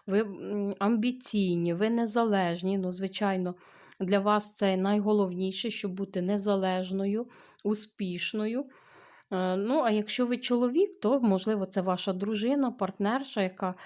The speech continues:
себе буде активно проявляти в цей період. Тому ось так. Якщо у вас, якщо ви чоловік, у вас немає партнерші ще,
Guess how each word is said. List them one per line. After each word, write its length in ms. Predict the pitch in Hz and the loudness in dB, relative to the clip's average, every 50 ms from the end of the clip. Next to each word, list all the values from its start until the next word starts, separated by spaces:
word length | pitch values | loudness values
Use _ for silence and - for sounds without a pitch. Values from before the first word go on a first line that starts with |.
| - - - - | -20 -20 -18 -16
себе 360 | - - - 208 185 208 202 | -8 -4 -2 0 2 2 0
буде 340 | 190 185 202 208 180 196 175 | 0 0 -2 0 2 2 0
активно 420 | 190 - - - 196 185 185 175 | 0 -2 -2 -2 0 0 0 0
проявляти 680 | 170 - 190 196 208 233 233 226 233 240 247 247 254 254 | -2 -2 -2 0 0 0 0 0 0 0 0 0 -2 -4
в 80 | 254 | -4
цей 180 | - - 247 233 | -2 -2 -2 -2
період. 680 | 233 - 240 233 233 240 240 247 240 240 240 - - _ - - - - - - - - _ _ _ _ _ _ _ _ _ _ _ _ _ _ _ - 226 208 208 202 - | 0 0 2 2 2 2 2 2 2 0 -2 -4 -10 _ -20 -20 -20 -20 -20 -20 -20 -20 _ _ _ _ _ _ _ _ _ _ _ _ _ _ _ -6 -6 -6 -6 -6 -4
Тому 540 | - 190 185 190 185 190 202 233 240 247 - - | 0 0 2 2 2 0 0 -2 -4 -8 -10 -10
ось 380 | 196 190 202 196 - - - | -8 -8 -8 -8 -10 -14 -16
так. 480 | - _ - 175 165 160 - _ - - - - - - - - _ _ _ _ _ _ _ _ _ _ - - _ - - - - | -10 _ -6 -6 -6 -6 -10 _ -18 -20 -20 -20 -20 -20 -20 -20 _ _ _ _ _ _ _ _ _ _ -20 -20 _ -20 -8 -2 0
Якщо 500 | 220 233 240 233 - - - - 254 233 | 2 2 2 0 -2 -4 -2 0 0 2
у 120 | - 208 | 2 0
вас, 340 | 196 214 214 208 208 - - - - - - | 0 0 0 0 -2 -4 -12 -18 -18 -12 -8
якщо 260 | 208 202 - - 233 | -8 -6 -2 -2 0
ви 100 | 214 220 | 0 -2
чоловік, 580 | 208 - - 214 208 208 202 220 208 208 - - | -2 -2 0 2 2 2 2 0 -4 -6 -6 -8
у 40 | 196 | -6
вас 300 | 180 196 190 190 - - | -4 -2 -4 -4 -2 0
немає 460 | 202 208 208 196 190 185 180 180 185 | 2 4 4 4 2 2 0 0 -2
партнерші 760 | 185 - 185 175 180 - 190 175 175 175 180 - - - 294 | -2 -4 -4 -6 -4 -4 -4 -2 -2 -2 -4 -6 -6 -6 -6
ще, 380 | - - - - - 277 277 | -6 -8 -12 -8 -4 -4 -4